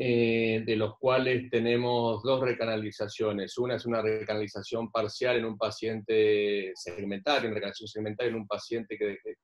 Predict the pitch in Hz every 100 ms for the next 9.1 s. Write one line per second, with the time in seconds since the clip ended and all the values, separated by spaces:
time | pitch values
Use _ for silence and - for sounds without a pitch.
0 | - 98 - 135 120 113 117 104 107 104
1 | 117 110 - 143 - 113 - 98 110 110
2 | 107 104 - 104 101 120 135 147 160 -
3 | _ _ _ _ _ 117 120 123 131 127
4 | - 120 113 110 107 107 107 104 101 101
5 | 127 123 120 117 117 117 117 117 - -
6 | 127 131 131 120 117 113 113 113 110 107
7 | 107 104 104 101 113 127 120 110 123 135
8 | 127 107 101 107 104 110 110 113 - 143